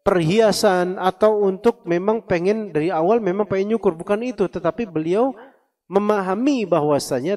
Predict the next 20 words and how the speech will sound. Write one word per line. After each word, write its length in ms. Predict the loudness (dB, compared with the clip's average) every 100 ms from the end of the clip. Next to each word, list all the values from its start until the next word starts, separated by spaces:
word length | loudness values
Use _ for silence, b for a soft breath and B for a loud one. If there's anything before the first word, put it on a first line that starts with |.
| -4
tahallul 560 | -4 -4 0 2 2 -2
itu 240 | -8 -6 -4
cukur 400 | -6 -6 -4 -2
rambut 480 | -2 0 0 0
dan 160 | -4 -4
ini 80 | -4
masuk 320 | -2 -2 -4
rambut 320 | -4 0 0 -2
maka 160 | -4 -4
dicukur 400 | -2 -2 -2 0
juga 340 | 0 -2 -4 -10
gitu. 240 | -12 -14 -16 _ _ _ _ _ _ _ _ _ _ -12
Ya, 240 | -12 -10
jadi 240 | -8 -4
wallahu 360 | -4 -4 -4 -4
alam, 400 | -4 -4 -8 -12 -20 _ _ _ _ -20 _ _
tentu 240 | -12 -6 -2
yang 160 | -2
sahih 400 | -4 -8 -8 -8
adalah 480 | -6 -6 -6 -8 -18